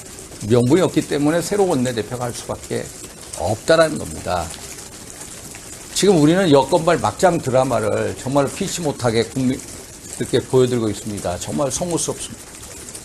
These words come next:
어? 이런 와중에 대통령의 국정 지지율 떨어지고요.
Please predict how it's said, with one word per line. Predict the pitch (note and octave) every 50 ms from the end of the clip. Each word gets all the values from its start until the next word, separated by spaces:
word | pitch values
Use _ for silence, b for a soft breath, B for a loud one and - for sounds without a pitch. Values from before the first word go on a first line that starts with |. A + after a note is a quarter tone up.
| - - - - -
어? | D3 D#3 - - - - - - - - - - - - - -
이런 | G#3 G#3 G#3+ G#3+ G#3
와중에 | F#3 C#3+ D3+ D3 D3+ E3+ F3 E3 -
대통령의 | - C#3 C#3 C#3 - D#3+ D#3+ D#3+ D#3+ D#3 D3 -
국정 | - C#3+ - - D#3 D3
지지율 | C#3+ - - - C#3+ C#3+ C3 -
떨어지고요. | - F3 E3+ E3+ E3 C#3 C#3 C#3 D#3 C#3+ C3+ B2+ G#2 F2+